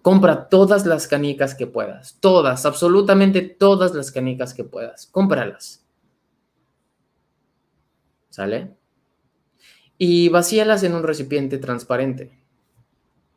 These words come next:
El ser humano vive en promedio setenta y cinco años. Yo sé que unos más y yo sé que unos menos.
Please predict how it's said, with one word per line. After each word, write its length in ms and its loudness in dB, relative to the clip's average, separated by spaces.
El 140 -4
ser 140 4
humano 640 0
vive 220 0
en 120 -2
promedio 420 0
setenta 320 -6
y 20 -12
cinco 320 -6
años. 220 -8
Yo 100 -10
sé 160 -8
que 120 -6
unos 260 -6
más 240 -6
y 60 -8
yo 100 -6
sé 180 -10
que 80 -10
unos 240 -6
menos. 460 -12